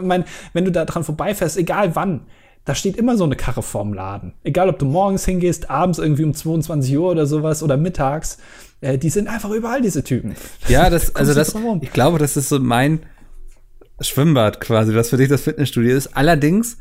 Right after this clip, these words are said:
Speaker 2: mit der Einschränkung so, ne, bis zur siebten, achten Klasse, dann war mir das irgendwann auch egal.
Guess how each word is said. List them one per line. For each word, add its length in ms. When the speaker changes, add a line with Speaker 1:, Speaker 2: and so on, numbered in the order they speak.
Speaker 2:
mit 120
der 100
Einschränkung 540
so, 380
ne, 100
bis 220
zur 80
siebten, 320
achten 320
Klasse, 280
dann 180
war 100
mir 80
das 160
irgendwann 240
auch 160
egal. 400